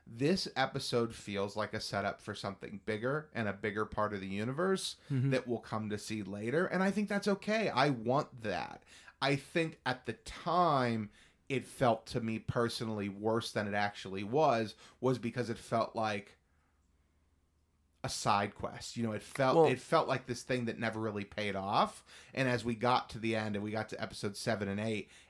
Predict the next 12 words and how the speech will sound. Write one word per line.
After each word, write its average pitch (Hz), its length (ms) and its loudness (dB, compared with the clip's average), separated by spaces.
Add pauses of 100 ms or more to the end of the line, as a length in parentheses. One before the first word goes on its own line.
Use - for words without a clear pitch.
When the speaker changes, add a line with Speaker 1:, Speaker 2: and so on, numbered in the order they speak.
Speaker 1:
and 123 160 -2
it 98 140 -4
still 208 380 4
never 117 260 4
paid 104 320 0
off, 101 480 4
I 117 140 4
was 117 180 0
actually 113 380 -2
more 160 340 6
excited 110 500 2
because, 104 400 -4